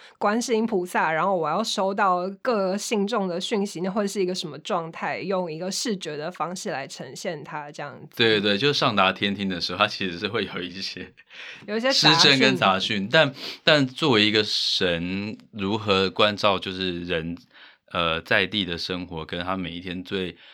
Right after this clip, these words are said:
Speaker 2: 踏实如实的日常，我觉得这个主题的呈现蛮有，蛮值得就是一看。然后旁边有一个区是打弹珠，
Speaker 1: 嗯。
Speaker 2: 你记得那个打弹珠的？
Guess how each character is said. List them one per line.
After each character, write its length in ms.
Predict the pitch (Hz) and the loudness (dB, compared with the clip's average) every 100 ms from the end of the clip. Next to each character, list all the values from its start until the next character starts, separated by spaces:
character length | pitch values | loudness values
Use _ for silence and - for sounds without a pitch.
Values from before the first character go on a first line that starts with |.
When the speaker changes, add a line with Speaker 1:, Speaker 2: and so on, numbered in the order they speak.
| _ - | _ -6
Speaker 2:
踏 240 | 107 90 | 2 2
实 180 | 85 87 | 0 -6
如 140 | 90 | -6
实 120 | 101 87 | -6 -6
的 80 | |
日 200 | 85 101 | -6 -6
常， 240 | 85 82 85 | -6 -8 -6
我 100 | 85 | -6
觉 160 | 98 | -2
得 60 | 104 | -2
这 120 | 165 | 0
个 240 | 156 123 107 | 4 4 4
主 240 | - 90 | 0 -4
题 200 | 85 87 | -4 -4
的 100 | 92 | -2
呈 240 | 87 87 | -2 -4
现 160 | 85 101 | -2 -2
蛮 240 | 95 82 | -2 -4
有， 300 | 87 87 - - - - | -4 -6 -8 -14 -20 -12
蛮 200 | - 92 | -2 -2
值 160 | 90 92 | -2 -6
得 300 | 82 90 90 | -4 -4 -4
就 120 | 90 | -6
是 160 | 85 90 | -10 -10
一 100 | 82 | -10
看。 360 | - 87 85 - _ _ | -8 -6 -6 -12 _ _
然 120 | - 135 | 0 0
后 60 | |
旁 180 | 127 113 | 0 2
边 140 | 120 | 4
有 180 | 117 92 | 4 2
一 120 | 92 | -2
个 120 | 95 98 | -2 -4
区 340 | - 95 92 | -4 -6 -6
是 320 | 90 95 90 - - | -4 -4 -6 -8 -6
打 100 | 82 | -6
弹 260 | 82 92 | -4 -6
珠， 180 | 85 87 87 - _ - - | -6 -12 -14 -16 _ -20 -8
Speaker 1:
嗯。 420 | 262 320 311 277 | -2 0 0 0
Speaker 2:
你 40 | |
记 80 | 127 | 4
得 80 | 143 | 6
那 80 | 127 | 6
个 60 | |
打 140 | 101 90 | 4 0
弹 200 | 101 95 | 0 -2
珠 180 | 87 87 | -4 -2
的？ 400 | 90 82 82 | -2 -2 -4